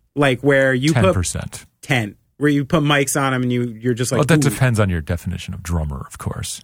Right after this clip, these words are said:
Speaker 1: Yes.
Speaker 2: A person playing drums?
Speaker 1: A person playing drums in the band.
Speaker 2: With how
Speaker 1: Yeah.
Speaker 2: many years of experience?
Speaker 1: You just sounded like Ginger Baker.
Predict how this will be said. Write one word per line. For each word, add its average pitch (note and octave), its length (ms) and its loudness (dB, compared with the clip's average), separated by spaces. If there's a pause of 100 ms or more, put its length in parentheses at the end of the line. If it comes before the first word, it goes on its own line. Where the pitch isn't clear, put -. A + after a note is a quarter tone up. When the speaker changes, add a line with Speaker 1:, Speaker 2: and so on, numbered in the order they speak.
Speaker 1:
Yes. A#2+ 320 -2
Speaker 2:
A - 20 -8
person G#2 360 2
playing G#2 420 2
drums? B2 560 0
Speaker 1:
A D3 60 0
person F3 420 2
playing D3 480 2
drums A#2+ 400 -2
in A2+ 80 -2
the G#2 80 -2
band. F#2+ 240 0
Speaker 2:
With G2+ 120 6
how A2+ 160 4
Speaker 1:
Yeah. G#2+ 40 2
Speaker 2:
many G2+ 140 2
years F#2 320 2
of F2+ 80 -2
experience? D#2 800 -4
Speaker 1:
You A#2 60 -4
just B2 180 0
sounded A2+ 260 -2
like A2 160 -2
Ginger G#2+ 300 -6
Baker. G2+ 360 -6